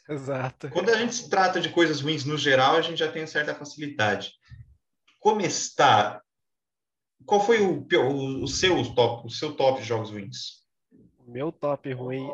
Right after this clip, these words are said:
Speaker 1: Assim, top ruim que eu continuei jogando, mesmo sabendo que era ruim? Pode ser isso?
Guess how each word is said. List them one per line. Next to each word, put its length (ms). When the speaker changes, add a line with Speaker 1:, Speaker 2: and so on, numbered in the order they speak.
Speaker 1:
Assim, 300
top 320
ruim 340
que 160
eu 300
continuei 500
jogando, 420
mesmo 260
sabendo 340
que 80
era 100
ruim? 380
Pode 240
ser 220
isso? 320